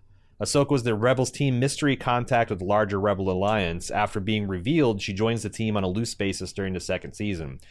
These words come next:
During this time, her and Sabine have no interaction. Uh, Ahsoka serves as a second mentor to Ezra, and she suddenly departs the show at the end of season two, not to be seen again until the final three episodes.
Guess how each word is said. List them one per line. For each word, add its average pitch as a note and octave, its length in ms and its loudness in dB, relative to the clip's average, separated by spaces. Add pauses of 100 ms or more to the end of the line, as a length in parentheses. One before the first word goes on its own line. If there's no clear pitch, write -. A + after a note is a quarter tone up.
(500)
During D3+ 180 4
this D3 100 2
time, D3 240 2
her C#3+ 100 2
and C3+ 100 2
Sabine A#2+ 280 0
have G#2 140 2
no B2 200 4
interaction. G2 760 0
Uh, F#2+ 420 2
Ahsoka A#2 360 0
serves A2 360 0
as G2 120 -2
a F#2+ 60 -2
second G#2 380 -2
mentor G#2 380 0
to F2+ 160 -2
Ezra, F#2+ 440 0
and F2 100 -4
she - 120 -8
suddenly A#2+ 340 0
departs G2+ 360 -2
the F#2 60 -8
show F#2+ 220 0
at F2+ 80 -2
the D2 100 -6
end F#2 140 -4
of F2 80 -6
season F2 320 -6
two, C3 240 -2
not A#2 240 0
to - 60 -18
be C#3 80 -2
seen C3+ 240 -4
again B2 280 -2
until A#2 180 -4
the A2 60 -6
final C#3 300 -2
three C#3+ 240 0
episodes. C#2+ 680 -6